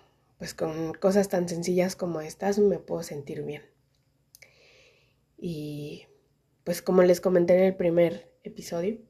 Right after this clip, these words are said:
voy a tratar como de relacionar todo esto con, con algo, eh, de, de cine o, o de series o así. Y, pues, en esta ocasión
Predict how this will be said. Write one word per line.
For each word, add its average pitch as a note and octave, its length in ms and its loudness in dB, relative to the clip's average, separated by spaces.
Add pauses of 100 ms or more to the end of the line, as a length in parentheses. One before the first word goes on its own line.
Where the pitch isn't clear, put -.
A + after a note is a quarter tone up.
(680)
voy E3+ 160 -4
a E3+ 100 -2
tratar D#3+ 400 -10
como F3 240 -4
de D#3 120 -2
relacionar D3 680 -6
todo D#3 260 -8
esto D3+ 320 -12
con, C3+ 420 -10 (480)
con F3 220 0
algo, E3 640 4
eh, D3 760 -10 (440)
de, C#3+ 500 -4 (540)
de - 140 -12
cine A#3 480 6
o, D#3 280 -6
o D3+ 140 -16
de C#3+ 120 -16
series F3+ 480 2
o - 40 -18
así. A#3+ 380 -4 (800)
Y, - 80 -2
pues, F#3+ 160 6
en G#3 120 10
esta A3 200 6
ocasión B3+ 480 2